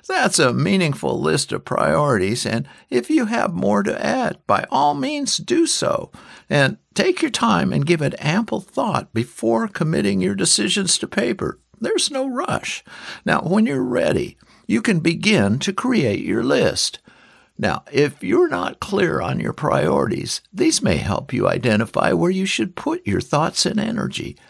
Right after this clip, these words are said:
Check these out. First, your life mission. Your life missions are priorities that give you meaning and happiness. Next, physical health. Then,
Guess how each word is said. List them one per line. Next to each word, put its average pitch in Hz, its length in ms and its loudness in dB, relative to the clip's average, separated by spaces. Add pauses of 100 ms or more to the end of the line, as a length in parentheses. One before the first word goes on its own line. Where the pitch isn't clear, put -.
(120)
Check - 300 -4
these 226 320 2
out. 185 460 -2 (260)
First, - 600 0 (100)
your 139 220 4
life 185 340 2
mission. - 540 -6 (400)
Your 143 240 4
life 196 360 2
missions 135 640 0 (280)
are 127 100 2
priorities 131 840 0
that 113 280 -2
give 214 240 0
you 156 200 2
meaning 196 560 2
and 165 160 0
happiness. - 800 -2 (340)
Next, - 600 0 (180)
physical - 540 0
health. - 500 -12 (560)
Then, 196 320 2